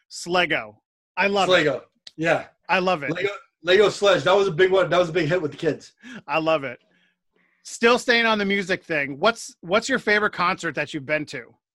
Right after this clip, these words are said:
Speaker 2: Oh shit, I've been to so many. Um, fuck. Okay, probably my first, uh, probably my, probably, uh, my, my, my teenage daughter's first concert.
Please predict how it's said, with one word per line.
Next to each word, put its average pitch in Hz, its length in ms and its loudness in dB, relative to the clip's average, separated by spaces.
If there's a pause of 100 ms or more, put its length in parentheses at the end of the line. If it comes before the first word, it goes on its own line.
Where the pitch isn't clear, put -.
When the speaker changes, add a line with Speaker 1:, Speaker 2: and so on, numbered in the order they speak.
(600)
Speaker 2:
Oh 131 160 -20
shit, - 400 -18
I've 110 80 -20
been 131 100 -16
to 113 60 -20
so 110 180 -20
many. 127 380 -18 (440)
Um, 139 580 -6 (2750)
fuck. - 1700 -8
Okay, 151 260 2 (840)
probably 302 340 4
my 262 140 4
first, 208 380 2
uh, 214 120 4
probably 247 360 4
my, 190 340 2 (600)
probably, 226 800 2
uh, 151 540 2
my, 147 440 -2
my, 143 500 -2
my 135 160 -6
teenage 185 520 -4
daughter's 151 340 0
first - 240 -10
concert. - 300 -20